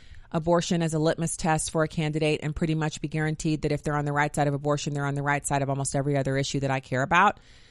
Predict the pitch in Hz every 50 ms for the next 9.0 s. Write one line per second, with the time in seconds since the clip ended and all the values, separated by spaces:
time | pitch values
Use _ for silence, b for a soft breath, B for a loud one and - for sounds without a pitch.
0 | b b b b 170 165 175 185 202 220 214 - 196 170 165 - - - 175 160
1 | 151 151 156 160 151 143 - 151 139 - - 185 175 175 170 151 151 - - 151
2 | 147 147 - - 151 139 139 139 139 143 b b b b b b - 160 147 156
3 | 156 175 180 175 165 156 156 - - - - 190 165 165 165 170 175 - - 185
4 | 160 151 160 - 175 160 151 151 151 160 156 147 143 139 - - - 165 156 156
5 | 156 156 160 165 165 b b b b b b 160 156 160 156 151 - - 160 147
6 | 147 147 156 143 147 139 139 135 135 135 139 - - - 170 160 160 - - 180
7 | 151 151 - - - 170 151 143 - - 147 143 151 143 143 139 151 143 139 135
8 | - - 131 131 135 135 b b b b b b b b - 160 156 151 143 135